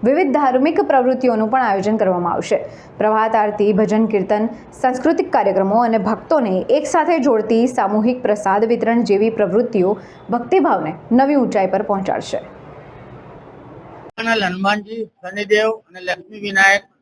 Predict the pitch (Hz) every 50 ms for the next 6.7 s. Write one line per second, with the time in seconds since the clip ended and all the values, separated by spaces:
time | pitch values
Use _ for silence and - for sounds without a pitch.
0 | _ _ _ _ _ _ _ _ _ 151 170 190 196 208 220 202 165 - - _
1 | _ _ _ _ _ _ _ _ 135 160 170 180 185 202 208 202 202 - - _
2 | _ _ _ _ _ _ _ 147 160 175 185 196 214 208 - 185 196 190 196 196
3 | - _ _ - 214 202 170 147 - - _ _ _ _ _ _ _ _ - 180
4 | - _ - 208 208 214 220 208 180 185 175 180 175 202 208 - _ _ - 202
5 | 202 190 190 185 - _ _ _ _ _ _ - 175 208 208 - 208 190 - -
6 | 208 214 208 208 208 190 143 180 185 185 190 190 185